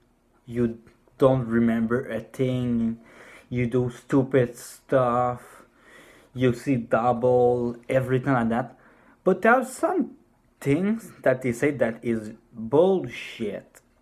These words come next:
Yeah, so now I'm, I'm in, like, a, on my iPad on, in there, and I see, like, the symptoms,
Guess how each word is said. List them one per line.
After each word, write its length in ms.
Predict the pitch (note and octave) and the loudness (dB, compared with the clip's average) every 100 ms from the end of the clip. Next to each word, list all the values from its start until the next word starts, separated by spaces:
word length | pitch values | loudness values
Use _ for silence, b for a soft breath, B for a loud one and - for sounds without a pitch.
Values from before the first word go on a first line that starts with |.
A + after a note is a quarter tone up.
| _ _ b b b b b b b b b | _ _ b b b b b b b b b
Yeah, 240 | D#3+ D3+ C3+ - | -2 -2 -2 -8
so 180 | - | 0
now 300 | F#3 G#3+ A3+ | 4 4 2
I'm, 360 | C3+ C#3+ C#3 C#3 | 0 -2 -2 -4
I'm 260 | C3 C3+ C3 | -2 0 2
in, 180 | B2 A#2+ | 2 2
like, 280 | A2+ A#2 A#2 | 2 2 0
a, 260 | G#2+ A2 B B | 0 0 B B
on 140 | A2+ | -2
my 140 | A2+ A2+ A2+ - | 0 0 -2 -6
iPad 800 | A2+ D3 - G3+ A3 G#3 F#3 - | -6 -4 -2 0 2 0 -6 -6
on, 540 | C3 C#3 C#3 C#3 C3 | -6 -2 -2 -2 -4
in 200 | B2+ C3 | -8 -4
there, 500 | C#3+ F3 G3+ G3+ - _ _ B B B B B | 0 0 0 -4 -10 _ _ B B B B B
and 80 | C#3 | 0
I 80 | |
see, 460 | C#3 - D#3+ D#3+ C#3 B B - | 0 0 -2 -2 -6 B B -2
like, 160 | B2 | -2
the 80 | B2 | -2
symptoms, 840 | A#2 - D#3+ F3+ F#3 A3+ C#4 E4+ | -4 -2 -2 -2 -2 0 -2 -4